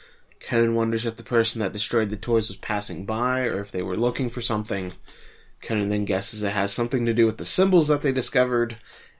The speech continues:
"Maybe there really is actual treasure in the house," he says. And all the kids get super excited. And then Agasa comes back to the room, and he says, "Oh, I talked to the police. They believe a thief did it, and they'll investigate it tomorrow."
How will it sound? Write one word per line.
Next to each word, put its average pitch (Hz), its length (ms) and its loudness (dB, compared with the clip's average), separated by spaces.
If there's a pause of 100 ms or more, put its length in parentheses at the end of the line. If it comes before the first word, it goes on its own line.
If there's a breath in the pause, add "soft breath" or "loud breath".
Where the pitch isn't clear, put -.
(140)
"Maybe 120 300 -6
there 117 220 2
really 104 400 0 (120)
is 214 280 6
actual 175 420 4
treasure 113 320 0
in 92 100 -2
the 87 100 -4
house," 92 340 -6
he 87 60 -10
says. - 440 -8 (500 soft breath)
And 98 120 -6
all 101 80 -2
the 92 80 -2
kids 107 340 0
get 104 140 -4
super - 280 -2
excited. 123 720 2 (600 soft breath)
And 87 200 -6
then 85 80 -6
Agasa 110 400 0
comes 110 200 -4
back 104 220 -2
to - 120 -10
the 107 80 -4
room, 101 360 -4
and 92 100 -6
he 92 40 -10
says, 87 260 -8
"Oh, 143 280 4
I 139 140 2
talked 143 280 -4
to 135 80 -6
the 127 100 -2
police. 131 500 -2 (480 soft breath)
They 113 80 -2
believe 110 400 0
a 92 40 0
thief 135 400 0
did 123 160 2
it, 120 220 4 (120)
and 101 180 -4
they'll 110 120 0
investigate 110 600 0
it 95 100 -4
tomorrow." 101 580 -2